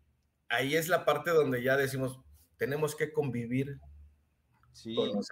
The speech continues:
Speaker 1: animales.
Speaker 2: Sí, o hacer selecciones de las vacas que son positivas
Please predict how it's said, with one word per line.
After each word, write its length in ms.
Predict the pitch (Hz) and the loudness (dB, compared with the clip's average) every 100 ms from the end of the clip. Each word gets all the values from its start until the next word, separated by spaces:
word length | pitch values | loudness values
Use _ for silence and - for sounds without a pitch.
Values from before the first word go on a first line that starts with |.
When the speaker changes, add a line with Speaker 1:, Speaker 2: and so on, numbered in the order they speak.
| 104 | -6
Speaker 1:
animales. 440 | 107 208 - - | -2 -2 -2 -4
Speaker 2:
Sí, 200 | 220 262 285 | -8 -2 2
o 220 | 180 131 | 4 4
hacer 220 | 123 175 | 2 -2
selecciones 1200 | 170 226 233 - - 160 165 170 170 180 220 220 117 | -6 -8 -10 -12 -10 -6 -4 -4 -6 -10 -12 -14 -10
de 100 | 120 | -8
las 400 | 120 113 113 117 | -8 -8 -12 -8
vacas 460 | 123 147 - 196 - | -4 -4 -6 -14 -14
que 140 | - | -18
son 240 | - 139 147 | -14 -14 -12
positivas 1000 | 160 160 214 - 120 135 147 151 202 | -14 -14 -18 -20 -20 -14 -10 -10 -10